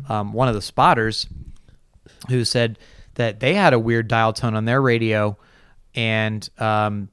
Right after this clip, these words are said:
they heard people talking. They had never heard this before, and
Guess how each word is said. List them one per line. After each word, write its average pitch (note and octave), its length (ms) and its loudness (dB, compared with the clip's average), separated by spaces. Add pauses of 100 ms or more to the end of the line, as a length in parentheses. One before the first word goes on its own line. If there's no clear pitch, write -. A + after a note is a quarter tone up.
they A#2 120 -2
heard A2+ 300 -2
people A2 360 -6
talking. A2 640 -4 (160)
They A#2+ 80 -4
had A2+ 100 0
never B2 220 0
heard C3+ 180 0
this B2+ 140 -4
before, G2 600 -6 (280)
and G#2+ 440 -4